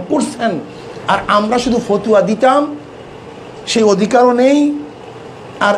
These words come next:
এলাকা তৈরি করার প্রশ্নই আসে না, এবং বাস্তবায়ন কীভাবে করবো চিন্তাও কোনোদিন করি নাই। এর জন্য ওলামায়ে কেরামদেরকে বলবো, আসুন আমরা নবী পাক সাল্লাল্লাহু আলাইহি ওয়াসাল্লামের সেই অনুযায়ী ফতুয়া দেব, ফতুয়া বাস্তবায়নকে এলাকা করব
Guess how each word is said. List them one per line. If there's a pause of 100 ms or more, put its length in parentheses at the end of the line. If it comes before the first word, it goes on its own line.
এলাকা
তৈরি (140)
করার
প্রশ্নই
আসে
না, (600)
এবং
বাস্তবায়ন
কীভাবে
করবো
চিন্তাও
কোনোদিন
করি
নাই। (500)
এর
জন্য
ওলামায়ে
কেরামদেরকে
বলবো,
আসুন (600)
আমরা
নবী
পাক
সাল্লাল্লাহু
আলাইহি
ওয়াসাল্লামের (540)
সেই
অনুযায়ী (460)
ফতুয়া
দেব, (480)
ফতুয়া
বাস্তবায়নকে
এলাকা
করব